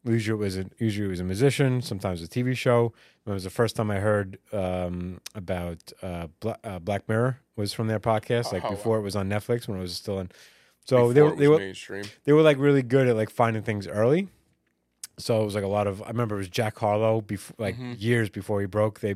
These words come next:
Speaker 1: mentioned him on the podcast. A lot of people, Weekend, like, so I always loved that idea,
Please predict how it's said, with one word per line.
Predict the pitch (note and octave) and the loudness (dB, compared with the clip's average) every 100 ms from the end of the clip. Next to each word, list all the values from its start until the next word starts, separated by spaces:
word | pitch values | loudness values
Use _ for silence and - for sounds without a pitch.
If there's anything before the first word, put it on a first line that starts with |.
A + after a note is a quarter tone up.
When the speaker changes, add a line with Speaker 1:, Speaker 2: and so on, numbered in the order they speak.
| G#2 | -4
Speaker 1:
mentioned | G#2 G2+ A2 | -6 -6 -6
him | G#2 | -6
on | |
the | G2+ | -6
podcast. | G2+ G#2+ G#2+ - | -4 -4 -4 -2
A | |
lot | C3 C3 | 0 0
of | |
people, | F2+ E2 | -2 -8
Weekend, | E2+ A2 A#2 G#2+ G#2 - | -6 -4 -4 -4 -6 -8
like, | G2+ F2+ _ _ - - _ _ _ _ | -8 -8 _ _ -20 -20 _ _ _ _
so | - A2+ G#2+ A2 - | 0 2 4 0 -2
I | A2+ C#3+ | 4 6
always | D3+ A#2+ | 6 4
loved | B2 B2 | 0 0
that | G2 | -2
idea, | F2 F2+ F2 | -4 -4 -6